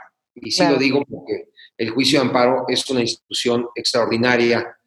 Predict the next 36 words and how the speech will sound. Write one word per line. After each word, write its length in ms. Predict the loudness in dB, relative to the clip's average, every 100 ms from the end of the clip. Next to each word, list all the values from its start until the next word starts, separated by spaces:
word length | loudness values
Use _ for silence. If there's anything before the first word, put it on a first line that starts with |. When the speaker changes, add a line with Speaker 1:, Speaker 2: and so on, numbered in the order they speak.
| _
Speaker 1:
en 180 | -2 0
nuestro 420 | 0 0 -4 -4
país, 560 | -2 -2 -2 -4 -8 _ _ _
¿no? 360 | -6 -4 -4 -10 -20 _ -20 _ _ _ _ 0
Y 360 | 2 2 -2
uno 300 | 0 2 0
puede 260 | 2 2 2
acudir, 640 | 2 0 2 2 0 -4
después 480 | -6 -8 -2 0 2
de 80 | 2
ser 220 | 0 0
condenado, 880 | -2 -2 -2 -2 -4 -8 -12 -20 _ _ -2
a 200 | 2 4
un 440 | 4 2 0 -2
juicio, 400 | 0 0 -2 -4
a 140 | -2 2
un, 580 | 2 0 -2 -4 -8 -8
a 100 | -2
un 140 | 0
tribunal 640 | 0 0 0 0 0 -4 -10 -20 -14 -2
a 160 | 0
que 120 | 2
haga 200 | 2 2
la 220 | 2 2 0
revisión 800 | 0 2 2 0 0 2 2 2
de 200 | -2 0
todo 340 | 2 4 2
lo 160 | 2 0
que 80 |
pasó 240 | -2 -4 -6
en 80 | -8
el 80 |
juicio, 500 | -8 -6 -6 -6 -10 _ _ _
de 180 | 0 0
todas 340 | 2 2 2
las, 360 | 0 -2 -8